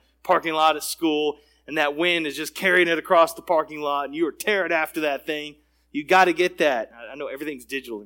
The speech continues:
but you just imagine the imagery. Uh, and so you're running to chase that down.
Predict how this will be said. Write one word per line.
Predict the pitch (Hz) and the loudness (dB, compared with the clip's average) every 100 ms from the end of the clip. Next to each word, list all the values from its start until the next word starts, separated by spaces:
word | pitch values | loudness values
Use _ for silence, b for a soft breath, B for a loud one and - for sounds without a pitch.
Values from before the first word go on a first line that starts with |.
| 101 | -14
but | 110 160 | -6 -4
you | 165 | -4
just | 180 160 | -6 -4
imagine | 170 165 156 151 | -2 0 -2 -6
the | 135 | -8
imagery. | 123 110 117 120 _ _ _ _ _ | -8 -8 -14 -16 _ _ _ _ _
Uh, | 139 143 139 | -8 -6 -6
and | 143 | -4
so | 180 | 0
you're | 175 160 | 0 0
running | 151 202 208 202 | 4 6 6 4
to | 175 | 0
chase | - 196 185 - | 0 2 2 2
that | 175 170 | 0 0
down. | 170 170 135 | 0 0 -2